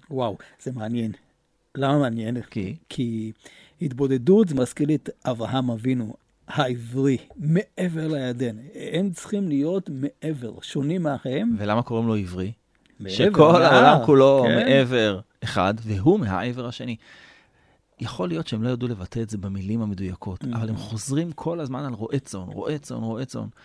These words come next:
Speaker 2: כמה זמן משה רבנו היה רועה צאן? לפי חז"ל.
Speaker 1: נכון.
Speaker 2: קרוב
Speaker 1: שנים.
Speaker 2: לשישים שנה. לפי חז"ל, קרוב לשישים שנה, לפי חלק מהמדרשים,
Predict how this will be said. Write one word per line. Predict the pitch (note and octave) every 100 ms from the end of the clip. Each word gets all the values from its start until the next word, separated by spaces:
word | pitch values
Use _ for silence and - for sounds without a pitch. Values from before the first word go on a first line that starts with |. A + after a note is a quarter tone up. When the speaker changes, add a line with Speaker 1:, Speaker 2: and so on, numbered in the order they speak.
| _ _
Speaker 2:
כמה | E3+ G#3 C#4+
זמן | G#2 F#2+
משה | F2+ G2+
רבנו | F#2+ G2 F#2
היה | F2+
רועה | F2 F2+
צאן? | - G2+ B2 _ _ _ _ _
לפי | A2 -
חז"ל. | A2 F#2+ F2+ E2+
Speaker 1:
נכון. | A2+ - B2+ _ _ _
Speaker 2:
קרוב | - G#2+ B2
Speaker 1:
שנים. | F#3
Speaker 2:
לשישים | G#3+ - C#3+ - - A#3
שנה. | - E3 D3+ D3+ - _ _ _ _ _ _
לפי | C3 - A3+
חז"ל, | G#3 D#3+ C#3 E3 E3
קרוב | - C3+ D3+ E3
לשישים | D3 - B2+ D3
שנה, | - C3+
לפי | B2+ C3+
חלק | C#3 D3
מהמדרשים, | C3+ C3 A#2 A#2 - C#3